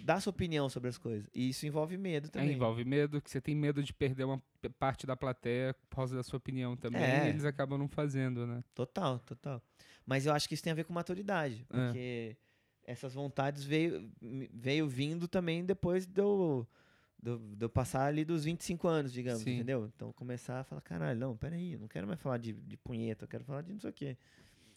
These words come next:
Speaker 2: O, eu tive um, eu fui demitido de um lugar que eu trabalhava e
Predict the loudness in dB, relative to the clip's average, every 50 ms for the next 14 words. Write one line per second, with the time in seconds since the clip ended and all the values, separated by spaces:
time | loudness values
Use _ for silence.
0 | -10 -4 -2 0 2 2 2 2 2 2 0 0 0 -2 0 -2 -2 -2 -4 -6
1 | -2 -2 0 0 0 0 0 0 0 -2 -2 -4 -4 -6 -8 -12 _ _ _ _
2 | _ -6 -4 -2 0 0 2 2 2 0 0 0 0 2 2 2 2 2 2 2
3 | 2 2 0 -2 -2 -2 0 0 2 2 2 4 4 4 2 2 0 0 0 2
4 | 2 0 0 -2 -4 -6 -10